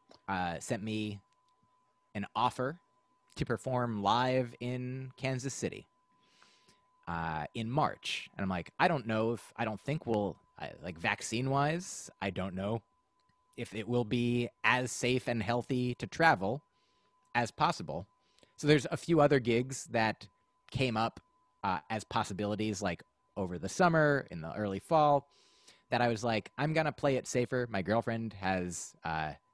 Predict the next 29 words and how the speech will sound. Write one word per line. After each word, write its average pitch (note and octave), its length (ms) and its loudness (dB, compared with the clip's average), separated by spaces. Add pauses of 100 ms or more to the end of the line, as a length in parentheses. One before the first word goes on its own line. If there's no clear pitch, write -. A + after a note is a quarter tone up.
(200)
asthma B2 440 0
and F#2 220 -2
thus F2+ 240 -4 (120)
delicate A2+ 460 0
lungs. A#2 680 -2
And G#2 420 2 (220)
so A2+ 180 2
if A#2+ 240 0
I, A#2 220 6
I'd B2 100 0
rather D3+ 260 2
take C#3 220 -2
more E3+ 260 2
time F3 240 2
off F3 220 6
than E3+ 160 2
necessary D#3+ 720 2 (300)
than B2 440 4 (120)
get, C#3 180 0 (240)
get D#3+ 180 2
somewhere C#3+ 560 0 (200)
too E3 160 6
soon, C#3 560 2 (340)
put C#3+ 160 6
us C#3 160 4
at B2+ 140 2
risk, A#2+ 400 4 (100)
and F#2+ 480 -4 (220)
regret A#2 580 4